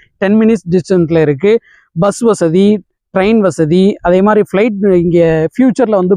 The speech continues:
பரந்தூர் ஏர்போர்ட் வரப்போகுது. இப்படி எல்லா ஃபெசிலிட்டிஸும் இந்த மன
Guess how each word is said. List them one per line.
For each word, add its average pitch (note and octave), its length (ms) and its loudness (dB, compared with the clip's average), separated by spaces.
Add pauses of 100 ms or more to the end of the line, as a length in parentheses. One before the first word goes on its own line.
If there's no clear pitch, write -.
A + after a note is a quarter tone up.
(120)
பரந்தூர் G#3+ 360 2
ஏர்போர்ட் F#3 380 -2
வரப்போகுது. D#3 560 0 (300)
இப்படி G#3 340 0
எல்லா C4 540 2
ஃபெசிலிட்டிஸும் F#3+ 720 0
இந்த F3+ 260 0
மன E3+ 220 0